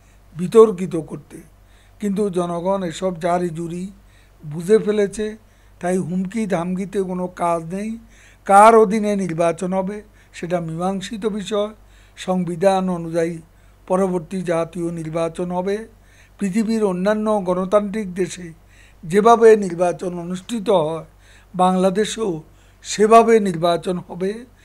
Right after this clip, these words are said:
নির্বাচনে কোনো পক্ষপাত হবে না। নিরপেক্ষ নির্বাচন কমিশনের অধীনেই আগামী নির্বাচন অবাধ ও নিরপেক্ষভাবেই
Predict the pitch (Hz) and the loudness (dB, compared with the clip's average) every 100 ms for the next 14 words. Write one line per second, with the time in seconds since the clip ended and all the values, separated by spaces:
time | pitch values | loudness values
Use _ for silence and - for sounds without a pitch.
0 | - - - 185 196 190 190 185 190 185 | -20 -20 -4 -2 2 4 2 0 -4 -2
1 | 190 208 185 175 160 208 220 220 214 208 | -2 -2 -2 -6 -4 -2 6 6 6 0
2 | 220 220 240 - - - - 185 214 214 | 0 -2 -6 -16 -20 -20 -8 2 6 8
3 | 233 233 262 247 202 196 190 196 196 180 | 8 4 2 2 4 6 6 4 -2 -2
4 | 185 185 190 190 165 - - - - 214 | -4 -6 -6 -6 -6 -12 -20 -20 0 6
5 | 262 269 233 165 143 - - - 190 185 | 8 8 6 4 -6 -20 -12 4 4 6
6 | 196 185 190 170 175 170 180 175 160 156 | 2 2 -2 0 0 0 -2 -6 -6 -12
7 | - - 185 185 185 180 175 170 147 - | -18 -10 -4 2 2 2 0 -6 -8 -14
8 | _ - - 180 190 185 180 180 226 214 | _ -20 -10 -2 0 0 -2 -6 -4 2
9 | 190 165 156 151 | 2 0 -6 -8